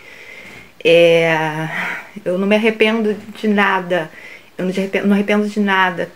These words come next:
que eu faça por eles, sabe? Tipo, é um, é um amor, assim, que eu acho que só quem tem mesmo, sabe? Porque eu acho que quando eu não tinha, talvez até eu olhasse pra outras pessoas, assim, "Nossa, como pode amar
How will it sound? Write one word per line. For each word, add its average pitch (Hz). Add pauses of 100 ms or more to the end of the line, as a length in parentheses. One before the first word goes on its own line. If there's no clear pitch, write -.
(160)
que -
eu 180
faça 190
por 190
eles, 180
sabe? 175
Tipo, 185
é 220
um, 269
é 254
um 269
amor, 254
assim, 233
que 220
eu 240
acho 240
que -
só 320 (160)
quem 254
tem 247
mesmo, 214
sabe? 208 (520)
Porque -
eu 233
acho 247
que -
quando 269
eu 254
não 220
tinha, 214 (400)
talvez 208
até 262
eu 294
olhasse 247
pra 220
outras 220
pessoas, 226
assim, 214
"Nossa, 330
como 359
pode 330
amar 254